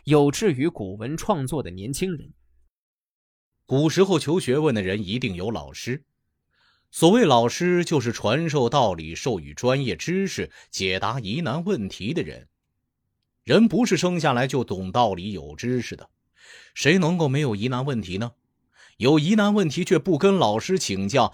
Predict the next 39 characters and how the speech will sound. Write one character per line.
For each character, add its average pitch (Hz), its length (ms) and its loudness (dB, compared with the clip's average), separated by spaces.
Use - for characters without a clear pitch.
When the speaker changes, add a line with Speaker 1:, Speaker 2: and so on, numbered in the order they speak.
Speaker 2:
那 143 140 2
些 131 160 0
成 185 420 -2
为 123 140 0
疑 120 260 -4
难 117 140 -2
的 135 80 -2
问 117 200 0
题 104 160 -8
便 104 200 -2
终 175 220 -2
究 160 160 -2
不 180 220 -2
会 170 120 0
解 80 220 -6
决 80 180 -12
了。 139 260 -10
出 101 200 -2
生 101 160 -4
在 98 140 -2
我 80 140 -6
前 80 200 -12
面 90 220 -8
的， 80 160 -14
他 120 140 2
懂 101 240 0
得 107 120 0
道 120 220 2
理 92 160 -4
本 87 220 -6
来 101 100 -2
比 104 240 -6
我 117 220 -4
早， 78 500 -10
我 76 180 -12
跟 95 160 -8
他 104 140 -4
学 98 240 -10
习。 87 300 -14